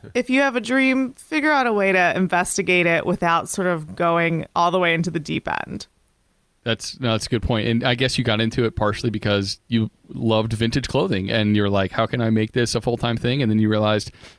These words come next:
Speaker 1: "I don't know, maybe I can love it without making it a full-time thing."
Speaker 2: Yeah, exactly. I had started writing a blog about vintage and thrift clothing when I was just out of college, and then it turned into selling items at markets.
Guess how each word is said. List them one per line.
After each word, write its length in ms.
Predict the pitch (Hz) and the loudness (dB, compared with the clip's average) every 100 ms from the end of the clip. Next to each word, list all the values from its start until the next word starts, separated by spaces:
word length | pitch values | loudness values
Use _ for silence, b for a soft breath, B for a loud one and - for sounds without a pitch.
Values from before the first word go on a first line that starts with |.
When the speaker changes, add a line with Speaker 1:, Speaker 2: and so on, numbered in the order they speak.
| - | -8
Speaker 1:
"I 60 | |
don't 80 | 330 | 0
know, 80 | 349 | 2
maybe 200 | 139 156 | 2 2
I 60 | 170 139 - | 0 -2 -2
can 160 | 156 | 0
love 180 | 127 135 | 2 2
it 80 | 147 | 2
without 240 | 127 139 | 2 2
making 240 | 160 160 175 | 0 0 0
it 60 | |
a 40 | 170 | 0
full-time 340 | 190 185 190 | -2 0 -2
thing." 260 | 185 202 262 _ b b b b | 0 -2 -2 _ b b b b
Speaker 2:
Yeah, 280 | 208 214 175 - | 0 2 2 0
exactly. 580 | 180 196 196 196 175 | 0 0 0 0 2
I 80 | 165 170 | 2 0
had 100 | 170 | 0
started 500 | - 175 175 175 170 | 0 0 0 0 -2
writing 240 | 170 160 | -2 -2
a 60 | 156 | 0
blog 400 | 220 262 247 - | 2 4 2 0
about 380 | 180 156 151 | 0 0 0
vintage 360 | 165 170 175 165 | -2 0 0 0
and 100 | 160 | -2
thrift 260 | 160 151 - | -2 -8 -6
clothing 400 | 170 180 233 240 | -2 0 0 0
when 120 | 165 | -2
I 100 | 151 | -2
was 200 | 165 - | -4 -4
just 240 | 175 - | -6 -4
out 100 | 156 | -6
of 80 | - | -6
college, 480 | - 156 254 440 269 | -4 0 2 2 0
and 160 | 180 | 0
then 100 | 170 | 0
it 120 | 160 - | -2 -2
turned 260 | 180 175 | -2 0
into 380 | 170 170 180 170 | 0 0 0 0
selling 340 | - 151 160 | 0 -2 -2
items 300 | 160 156 151 | -2 -4 -4
at 100 | - | -4
markets. 540 | 202 247 254 247 - | -2 -2 0 -4 -4